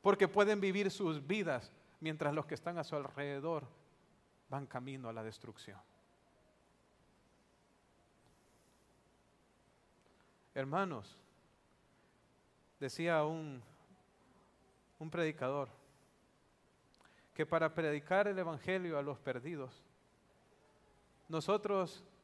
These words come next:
no necesitamos tener menos temor, sino necesitamos tener más amor. Más amor.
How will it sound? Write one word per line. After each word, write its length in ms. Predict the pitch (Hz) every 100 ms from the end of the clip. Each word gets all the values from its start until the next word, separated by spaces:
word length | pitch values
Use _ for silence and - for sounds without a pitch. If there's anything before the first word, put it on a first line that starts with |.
| _ _ _ _ _ _
no 140 | 175
necesitamos 960 | 214 196 180 170 180 208 185 143 123 - - _ _
tener 360 | 151 156 190
menos 460 | 185 165 165 156 -
temor, 380 | 147 135 160 143 - - _ _ _ _ _ _ _ _
sino 360 | - 143 139 165
necesitamos 760 | 151 131 131 139 151 143 135
tener 260 | - 127 131
más 240 | 127 123
amor. 260 | 123 107 107 104 _ _ _ _ _ _ _ _ _ _ _ _ _ _ _ _ _ _ _ - _ _ _ _
Más 240 | 135 143 143
amor. 280 | 113 107